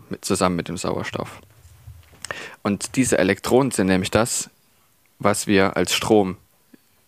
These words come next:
bezeichnen. Also die wandern von der einen zur anderen Sache,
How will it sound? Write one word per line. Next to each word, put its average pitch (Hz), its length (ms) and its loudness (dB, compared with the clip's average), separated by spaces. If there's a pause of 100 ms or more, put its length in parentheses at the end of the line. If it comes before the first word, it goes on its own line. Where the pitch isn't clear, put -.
(340)
bezeichnen. - 720 -4
Also - 160 -10
die 95 160 -2
wandern 101 260 0
von 95 160 -2
der 92 140 0
einen 104 160 0
zur - 140 -2
anderen 95 200 0
Sache, 147 440 0